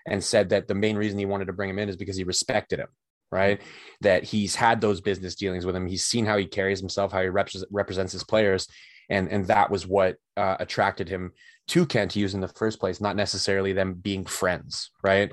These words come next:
Which I think, you know, everybody knows has been an issue for the Montreal Canadiens, is that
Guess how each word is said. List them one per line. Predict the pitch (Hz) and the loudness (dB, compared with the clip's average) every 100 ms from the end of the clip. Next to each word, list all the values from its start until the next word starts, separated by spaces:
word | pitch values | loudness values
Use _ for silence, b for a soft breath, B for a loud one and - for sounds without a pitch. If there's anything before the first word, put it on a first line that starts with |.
| B B B B _ | B B B B _
Which | 110 - - - | 2 2 -2 0
I | 98 107 | 2 4
think, | 104 127 120 - - _ | 4 0 0 -10 -20 _
you | 123 | -2
know, | 123 123 | 2 4
everybody | 120 127 127 127 | 4 2 2 2
knows | 127 120 | 0 -2
has | 113 | -4
been | 101 110 | -4 -4
an | 113 | -4
issue | 131 113 | -4 -8
for | - | -6
the | 98 | -6
Montreal | 98 95 95 | -4 -2 -2
Canadiens, | 92 92 95 104 101 | -2 -4 -2 -2 -4
is | 95 | 0
that | 101 101 | 2 2